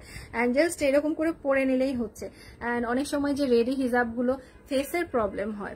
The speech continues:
ফেসে যে adjust হয় না, এই প্রবলেমটা এই হিজাবগুলোতে হবে না। কারণ হচ্ছে,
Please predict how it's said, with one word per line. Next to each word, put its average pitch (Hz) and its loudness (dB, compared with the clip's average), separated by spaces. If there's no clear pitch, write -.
ফেসে 262 0
যে 254 0
adjust 226 -2
হয় 220 -2
না, 233 -4
এই 254 -4
প্রবলেমটা 233 -4
এই 240 -2
হিজাবগুলোতে 247 -2
হবে 226 -4
না। 208 -6
কারণ 233 -4
হচ্ছে, 254 -4